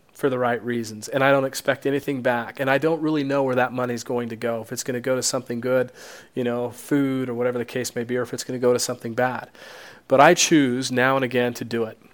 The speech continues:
because I just don't know. But I don't wanna be judged, you know,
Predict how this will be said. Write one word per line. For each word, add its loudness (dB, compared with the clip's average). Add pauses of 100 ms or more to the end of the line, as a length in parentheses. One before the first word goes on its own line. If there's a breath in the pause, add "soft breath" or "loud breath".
(120)
because -4
I 4
just -4
don't -2
know. -6
But 2
I 2
don't 2
wanna 2
be -2
judged, -4
you -6
know, -6